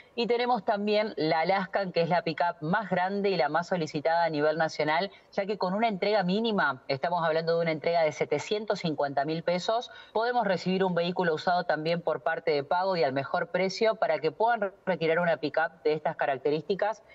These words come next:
Los invito también a que vean las imágenes, a que puedan entrar a las redes sociales y conocer la nueva Alaskan, que es una pickup que realmente tiene características, eh, muy buenas. Hablamos de una mecánica impecable y bueno, y teniendo estos beneficios de poder retirarla con una entrega mínima.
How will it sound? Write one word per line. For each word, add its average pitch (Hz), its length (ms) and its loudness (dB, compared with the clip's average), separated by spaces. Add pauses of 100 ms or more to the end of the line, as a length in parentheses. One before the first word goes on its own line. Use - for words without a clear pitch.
Los 151 140 0
invito 190 400 0
también 175 360 0
a 165 80 0
que 147 120 0
vean 165 180 2
las 156 200 -2
imágenes, 180 680 0
a 143 80 0
que 147 100 0
puedan 175 280 0
entrar 160 260 2
a 165 80 2
las 160 180 0
redes 165 280 0
sociales 185 540 0 (220)
y 180 120 0
conocer 175 420 2
la 185 160 2
nueva 180 240 2
Alaskan, 180 440 0
que 170 60 0
es 165 140 -4
una 170 160 2
pickup 175 340 -2
que 175 100 0
realmente 165 480 0
tiene 165 240 -2
características, 160 840 -2 (280)
eh, 139 120 0
muy 202 280 2
buenas. 196 380 2
Hablamos 160 360 0
de 170 60 0
una 170 140 2
mecánica 170 680 0
impecable 180 840 0 (160)
y 180 100 0
bueno, 196 180 2
y 131 40 -2
teniendo 175 280 0
estos 185 180 -2
beneficios 156 500 0
de 143 100 2
poder 143 260 0
retirarla 156 460 0
con 147 140 -2
una 147 120 0
entrega 139 300 0
mínima. 131 500 -2